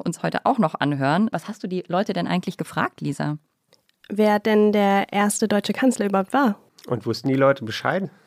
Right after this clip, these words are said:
Speaker 3: Besser als ich?
Speaker 2: Ich sag mal so, da wurden sicherlich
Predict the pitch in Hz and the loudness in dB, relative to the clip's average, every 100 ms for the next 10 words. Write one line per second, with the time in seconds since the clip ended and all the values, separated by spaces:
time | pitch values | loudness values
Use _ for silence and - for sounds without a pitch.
0 | _ _ - 127 143 127 - 143 - - | _ _ -4 -2 -2 -4 -6 -8 -8 -14
1 | - - - - _ _ - 190 - 226 | -10 -10 -12 -20 _ _ -14 -10 0 0
2 | 220 226 220 214 226 233 233 233 220 220 | 2 0 0 2 4 4 4 2 4 2
3 | 226 226 208 220 240 214 220 - - | 4 2 2 2 2 2 0 -2 -20